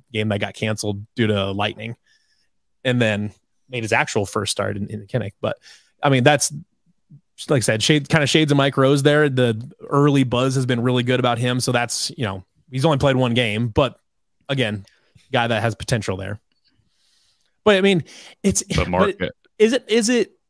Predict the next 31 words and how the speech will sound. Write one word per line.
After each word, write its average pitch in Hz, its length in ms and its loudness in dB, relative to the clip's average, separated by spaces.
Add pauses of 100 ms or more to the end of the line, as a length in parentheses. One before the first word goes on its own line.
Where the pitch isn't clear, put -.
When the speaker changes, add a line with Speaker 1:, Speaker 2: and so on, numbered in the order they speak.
(320)
Speaker 1:
it's, 226 260 0
it's 220 160 -2
hard 254 300 4
to, 254 80 4
like, 156 360 0
measure 147 720 0 (140)
the 139 80 -4
quality 147 400 0
of 131 80 0
a 127 40 2
roster 120 380 -2
by 123 160 0
the 120 100 0
number 131 300 0
of 120 100 -2
generational 113 680 -2
players 113 540 -2
on, 113 320 -4
on 117 180 -2
a, 110 220 -4
on 113 240 -2
it, 104 100 -10
because 135 540 -2 (680)
one, 190 420 0 (440)
one, 131 440 0
we've 156 240 2
gotten 135 220 0
spoiled 151 360 2
<laughs> - 0 -
the - 140 2
last 151 320 -2